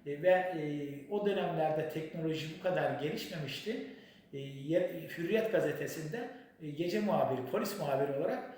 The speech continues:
fotoğraf çekerek çalışmış bir basın emekçiliği de, e, yapmış bir arkadaşınızım, abinizim sizin. Ve o nedenle fotoğrafçılık da yapardık biz eskiden. Şimdi teknoloji gelişti, çok güzel. E, her şey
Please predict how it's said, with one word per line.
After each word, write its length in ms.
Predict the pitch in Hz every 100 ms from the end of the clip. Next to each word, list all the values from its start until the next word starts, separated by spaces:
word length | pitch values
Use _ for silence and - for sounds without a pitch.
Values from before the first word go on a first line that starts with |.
| - -
fotoğraf 380 | 180 190 214 -
çekerek 420 | 160 175 180 - - - - -
çalışmış 600 | - 185 180 214 - -
bir 260 | 165 - 156
basın 240 | 170 226
emekçiliği 520 | 208 151 - 135 131
de, 220 | 123 - - -
e, 100 | 131 127
yapmış 600 | 131 131 143 - - -
bir 60 | 143
arkadaşınızım, 800 | 131 135 131 - 131 131 254 - - - -
abinizim 520 | 147 127 123 123 147
sizin. 500 | - 139 196 - - - - - - -
Ve 420 | 196 208 - -
o 120 | 220 254
nedenle 340 | 220 262 240
fotoğrafçılık 680 | - 180 180 180 - 214 208
da 60 |
yapardık 440 | 165 - 135 127 120
biz 100 | 135
eskiden. 460 | 135 135 - 131 -
Şimdi 320 | - 160 -
teknoloji 560 | 160 156 165 156 156 139
gelişti, 440 | 151 135 - 131
çok 260 | 170 170 151
güzel. 500 | 135 180 - - - - - - - -
E, 260 | 135 135
her 180 | - 185
şey 200 | 185 156